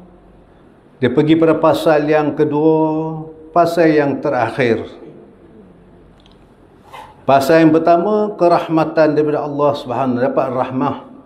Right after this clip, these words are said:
Yang kedua, maghfirah, keampunan daripada Allah Subhanahu Wa Taala. Yang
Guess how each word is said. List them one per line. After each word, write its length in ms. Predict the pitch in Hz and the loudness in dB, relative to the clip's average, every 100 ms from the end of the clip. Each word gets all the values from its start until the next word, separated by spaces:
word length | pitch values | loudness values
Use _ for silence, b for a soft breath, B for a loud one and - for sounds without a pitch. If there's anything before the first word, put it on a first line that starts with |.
| - _ _ _ _ _ _ - _ _ 117 | -20 _ _ _ _ _ _ -20 _ _ 0
Yang 220 | 139 151 170 | 2 2 2
kedua, 240 | 180 190 | 4 4
maghfirah, 720 | 180 170 139 127 165 151 113 | 4 2 0 2 4 4 2
keampunan 640 | - 143 156 151 175 170 160 | -2 0 0 2 2 2 2
daripada 400 | 151 147 143 143 | 0 -2 -4 -4
Allah 220 | 143 139 | -2 -2
Subhanahu 520 | - 123 127 127 123 | -2 -8 -4 -2 -2
Wa 40 | 120 | -4
Taala. 340 | 110 107 107 - - - - - b b b b _ | -4 -4 -6 -8 -18 -20 -20 -20 b b b b _
Yang 260 | 127 160 | 2 4